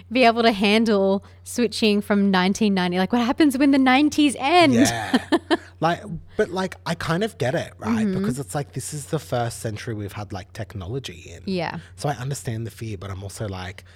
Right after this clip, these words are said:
Speaker 2: that's wild that
Speaker 1: I,
Speaker 2: people were,
Speaker 1: well,
Speaker 2: like, scared of that.
Speaker 1: Yeah, it's, it's hindsight.
Speaker 2: Yeah.
Speaker 1: Like, at the time, we were, it was very real.
Speaker 2: Yeah.
Speaker 1: But look,
Speaker 2: It was
Speaker 1: looking
Speaker 2: like, <gasps>
Speaker 1: back, we're
Speaker 2: everyone
Speaker 1: like,
Speaker 2: was freaked out about Y Q,
Speaker 1: Yeah.
Speaker 2: Y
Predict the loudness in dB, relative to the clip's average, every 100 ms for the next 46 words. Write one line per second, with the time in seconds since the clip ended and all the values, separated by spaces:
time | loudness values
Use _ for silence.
0 | -16 -12 -12 -12 -14 -16 -18 -2 0 0
1 | 0 2 2 0 -6 -14 -14 -16 -20 -20
2 | -20 -20 -14 -2 2 2 2 -2 -6 -8
3 | -10 -4 -2 -2 -2 -6 -6 -10 -4 -2
4 | 0 0 -2 -2 0 2 0 -2 -4 -6
5 | -4 -4 -2 0 -2 -4 -8 -8 -12 -6
6 | 0 0 0 -2 -4 -6 -8 -4 0 2
7 | 2 0 0 -6 -20 -10 -2 2 2 2
8 | -2 -4 -2 -2 -2 -2 -4 -6 -6 -4
9 | -2 0 0